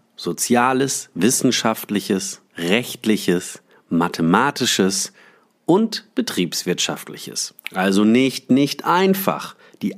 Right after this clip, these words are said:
eine Stimme zu verteilen. Mein Sitznachbar, also der Daddy, wir guckten uns an und sagten: „Prost auf Ferdi.“ Er wird unsere Rechte durchboxen. Auf jeden Fall. Hundertprozentig. Ferdi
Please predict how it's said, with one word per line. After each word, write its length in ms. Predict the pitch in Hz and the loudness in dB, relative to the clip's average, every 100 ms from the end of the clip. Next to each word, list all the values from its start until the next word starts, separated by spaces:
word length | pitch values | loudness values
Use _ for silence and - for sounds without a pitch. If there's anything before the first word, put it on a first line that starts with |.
| - | -4
eine 400 | 117 147 165 165 | 0 4 4 4
Stimme 420 | - 110 104 107 | 2 2 4 2
zu 160 | - 95 | -2 -2
verteilen. 600 | - 131 - 95 - - _ _ _ | -2 -2 -2 -4 -6 -14 _ _ _
Mein 220 | 107 101 | 0 2
Sitznachbar, 720 | 143 185 185 175 - 180 233 - | 2 2 2 0 2 2 2 -2
also 300 | - - 85 | -6 -4 -4
der 140 | 82 | -2
Daddy, 480 | 82 107 120 165 190 - | 2 2 2 0 -4 -4
wir 100 | 87 | 0
guckten 400 | 117 113 - 101 | 0 0 2 2
uns 200 | 98 98 | 2 2
an 360 | 120 156 175 - | 2 2 -2 -6
und 180 | 85 80 | -6 0
sagten: 560 | 92 110 - 120 123 123 | 2 0 0 0 0 0
„Prost 480 | 110 113 117 - - | 2 2 0 -6 -8
auf 240 | - 92 95 | -2 -2 -2
Ferdi.“ 520 | - 107 101 - - | -2 -2 -2 -6 -2
Er 160 | 135 131 | 0 2
wird 180 | 220 196 | 2 4
unsere 340 | 185 156 135 | 2 2 2
Rechte 280 | 170 - 123 | 0 0 0
durchboxen. 840 | 110 151 156 - 82 - - - - _ _ - | 4 2 0 -4 -4 -2 -4 -6 -12 _ _ -8
Auf 260 | - 87 - | -6 -6 -6
jeden 560 | 95 92 117 127 117 98 | -8 2 4 6 4 0
Fall. 340 | - - - _ | -2 -6 -8 _
Hundertprozentig. 1200 | - 139 190 185 165 - 131 - 110 98 95 - - | 2 4 6 4 2 0 0 2 2 0 -2 -8 -16
Ferdi 640 | - - 127 131 127 135 | -8 0 2 4 2 0